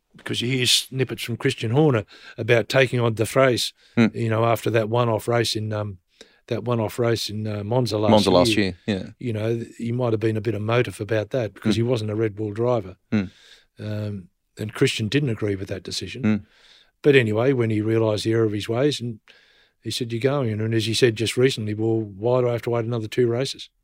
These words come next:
Speaker 2: Mm.
Speaker 1: You know, "You're going now." And, you know, they have Daniel will give them some direction, and he
Speaker 2: Mm.
Speaker 1: won't win races for them. I'm sure
Speaker 2: Mm.
Speaker 1: technically he'll give them direction and
Speaker 2: For the car.
Speaker 1: potentially
Speaker 2: Mm.
Speaker 1: give them some points. So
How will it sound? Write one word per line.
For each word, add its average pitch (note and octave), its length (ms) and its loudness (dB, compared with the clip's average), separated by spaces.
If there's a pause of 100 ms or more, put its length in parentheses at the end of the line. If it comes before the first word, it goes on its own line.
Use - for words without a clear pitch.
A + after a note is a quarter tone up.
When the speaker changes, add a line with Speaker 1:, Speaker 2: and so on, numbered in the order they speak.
(200)
Speaker 2:
Mm. F2+ 180 0 (460)
Speaker 1:
You A2 120 -4
know, G#2+ 60 -4
"You're A2 160 -2
going A2+ 260 0
now." A#2+ 260 -2
And, F#2+ 200 -10 (800)
you A2 140 -8
know, G#2+ 100 -6
they G#2+ 200 0
have G2+ 120 -4 (840)
Daniel G#2+ 400 0 (420)
will A2+ 100 -2 (100)
give A#2 120 0
them A2+ 120 0
some A2 220 4
direction, A#2 560 0
and A2 120 -4
he A2+ 80 0
Speaker 2:
Mm. G#2+ 80 -2
Speaker 1:
won't A2 200 4
win G2+ 100 -4 (120)
races - 220 0
for G#2+ 160 -4
them. A2 120 -4
I'm G#2+ 80 -6 (120)
sure A#2 160 4
Speaker 2:
Mm. - 60 -14
Speaker 1:
technically G2+ 400 0
he'll G#2+ 200 -6
give A2 100 -4
them G2+ 100 -10
direction A2 460 -6
and G2+ 160 -12 (440)
Speaker 2:
For D#2+ 60 -6
the D#2+ 80 -4
car. E2 200 0
Speaker 1:
potentially G2+ 420 -2
Speaker 2:
Mm. - 100 -8
Speaker 1:
give A2 140 0
them G#2+ 100 -10
some - 180 -8
points. A#2+ 320 -8
So C3+ 100 0